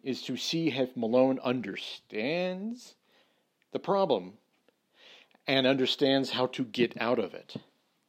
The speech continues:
Because last night should never have happened. Should never have happened.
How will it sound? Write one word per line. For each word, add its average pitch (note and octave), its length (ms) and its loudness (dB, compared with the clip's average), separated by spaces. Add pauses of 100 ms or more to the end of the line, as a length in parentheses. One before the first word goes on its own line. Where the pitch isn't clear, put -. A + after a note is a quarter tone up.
(1040)
Because C3 760 4
last E3 320 4
night F3+ 300 2
should C#3+ 260 0
never B2 340 2
have B2 40 -6
happened. C3 460 -6 (1400)
Should A2 220 -4
never A2 300 0
have B2 120 0
happened. - 320 -12